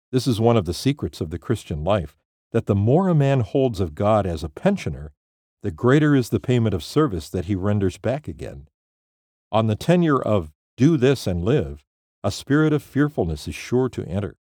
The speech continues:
and the jealousies of a legal bargain chase away all confidence from the intercourse between God and man.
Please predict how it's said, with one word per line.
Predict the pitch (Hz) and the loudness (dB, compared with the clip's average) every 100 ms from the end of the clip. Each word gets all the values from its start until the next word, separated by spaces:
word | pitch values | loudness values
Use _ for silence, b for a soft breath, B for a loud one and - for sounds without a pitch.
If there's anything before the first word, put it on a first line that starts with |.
| _ _ _ _ _ | _ _ _ _ _
and | 110 107 | 0 0
the | 95 | 0
jealousies | 78 123 147 - 156 120 | 2 2 2 0 0 0
of | 110 | 0
a | 92 | 0
legal | 92 120 120 95 | 0 0 2 0
bargain | 101 101 113 78 | 0 -2 -2 -6
chase | 80 120 120 | -4 -2 0
away | 113 98 95 | 0 -2 -2
all | 101 160 | 0 0
confidence | 160 - 156 170 78 78 - _ _ _ | -2 -4 -4 -6 -8 -10 -12 _ _ _
from | - 123 | 0 0
the | 120 | 2
intercourse | 143 190 - - 104 - | 0 -2 -2 -2 -2 -2
between | 110 - 123 127 | -10 -4 -2 -2
God | 107 113 135 | 0 0 0
and | 135 | -2
man. | 123 165 95 | -2 -2 -6